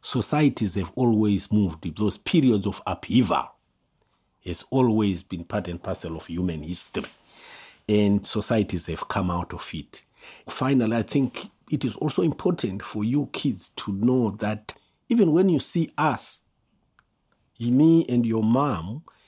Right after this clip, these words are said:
and probably even our, my, my brothers and sisters, and even my, my parents,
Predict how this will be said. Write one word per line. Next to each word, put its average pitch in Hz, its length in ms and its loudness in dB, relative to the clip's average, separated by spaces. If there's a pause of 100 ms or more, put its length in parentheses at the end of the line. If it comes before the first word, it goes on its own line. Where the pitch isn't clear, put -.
(240)
and 104 120 -4
probably 117 420 2
even 101 200 0
our, 90 460 -4
my, 95 260 -8
my 92 200 -6
brothers 110 500 0
and 92 100 -6
sisters, 107 640 -6
and 107 180 -4
even 156 320 4
my, 190 560 2 (600)
my 156 220 0
parents, 120 580 -2